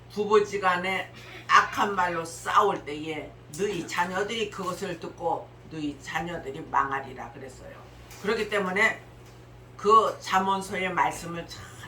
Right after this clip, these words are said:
아는 사람들은 정말 쌍욕을 하고 치고받고 싸고 싶을 때에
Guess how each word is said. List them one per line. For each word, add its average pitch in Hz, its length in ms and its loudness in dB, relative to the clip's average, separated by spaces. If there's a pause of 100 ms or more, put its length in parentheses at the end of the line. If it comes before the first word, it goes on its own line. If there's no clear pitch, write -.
아는 165 340 2
사람들은 143 460 -4 (1160)
정말 302 720 6 (1400)
쌍욕을 269 720 2
하고 220 480 2 (220)
치고받고 - 920 0
싸고 - 600 2
싶을 - 420 -4
때에 175 500 -2